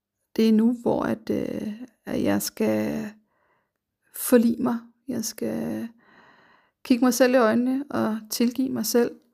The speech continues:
Og, øh, det leder mig jo hen til det her lille fine digt, jeg har formuleret. Det kommer her. Kære angst, du som bor inde i mig, er du ikke sød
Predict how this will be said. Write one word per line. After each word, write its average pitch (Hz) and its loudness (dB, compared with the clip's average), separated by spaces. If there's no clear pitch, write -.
Og, 202 0
øh, 202 -4
det 233 -2
leder 233 2
mig 214 0
jo 214 0
hen 208 -2
til - -8
det 208 0
her - -6
lille 220 6
fine 214 0
digt, - -6
jeg 202 -2
har 196 -6
formuleret. 202 0
Det 220 0
kommer - 2
her. - -2
Kære 220 4
angst, - 0
du 262 4
som 254 6
bor 233 2
inde 208 4
i - 6
mig, 196 0
er 208 2
du 214 2
ikke 214 4
sød - 0